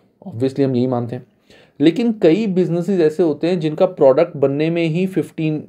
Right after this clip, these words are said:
ईयर, फ़िफ़्टीन मंथ्स लग जाते हैं। Just an example, जैसे बहुत ज़्यादा हैवी मशीन्स बनाते हैं ये,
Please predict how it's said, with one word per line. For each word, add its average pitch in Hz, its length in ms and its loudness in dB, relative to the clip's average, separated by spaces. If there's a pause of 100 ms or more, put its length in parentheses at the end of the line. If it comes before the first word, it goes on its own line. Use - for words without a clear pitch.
ईयर, 131 240 4
फ़िफ़्टीन 160 380 0
मंथ्स 139 220 0
लग 117 120 2
जाते 107 220 -4
हैं। - 140 -16 (680)
Just 214 200 4
an 208 100 4
example, 165 420 0
जैसे 170 200 0
बहुत 143 580 -2
ज़्यादा 160 420 0 (400)
हैवी 139 200 2
मशीन्स 151 340 0
बनाते 110 340 -2
हैं - 80 -8
ये, 107 120 -12